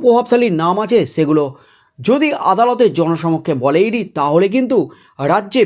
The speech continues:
বিপর্যয় নেমে আসবে, এমনই কিন্তু দাবি করছে ইডি এবং সিবিআই। তাই এবার এই ফরেনসিক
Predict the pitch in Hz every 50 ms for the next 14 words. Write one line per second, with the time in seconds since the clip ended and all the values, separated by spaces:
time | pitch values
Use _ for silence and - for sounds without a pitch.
0 | 131 127 165 233 262 254 285 302 294 277 233 277 294 285 269 254 233 226 214 214
1 | 202 202 185 170 180 196 180 160 160 165 160 156 143 160 143 139 175 165 160 156
2 | - - _ _ _ _ 123 110 151 151 185 202 269 262 254 262 233 180 240 240
3 | 180 - - - 185 185 185 170 185 180 165 156 151 147 139 135 - - 147 139
4 | 139 147 139 131 117 120 - - - _ _ - 160 156 151 - - 165 160 165
5 | 254 277 294 294 294 - - - 196 220 294 330 320 320 - _ _ _ - 170
6 | 226 320 359 349 320 233 330 320